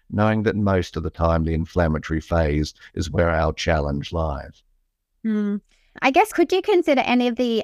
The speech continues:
Speaker 2: other factors, such as, you know, elevated M M Ps, which is also, you know, a contributing factor to wounds being hard to heal or chronic, and how this is managed?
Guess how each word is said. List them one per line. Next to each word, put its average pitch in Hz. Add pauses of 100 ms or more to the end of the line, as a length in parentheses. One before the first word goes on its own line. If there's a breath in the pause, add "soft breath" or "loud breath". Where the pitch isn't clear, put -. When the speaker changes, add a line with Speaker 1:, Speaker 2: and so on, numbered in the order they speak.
Speaker 2:
other 233
factors, 233
such -
as, 233
you 226
know, 220
elevated 214
M 208
M 202
Ps, 247 (120)
which 214
is 208
also, 214
you 226
know, 202
a 214
contributing 214
factor -
to 208
wounds 214
being 202
hard 208
to 220
heal 214
or 202
chronic, 220 (360)
and 226
how 226
this 226
is 247
managed? -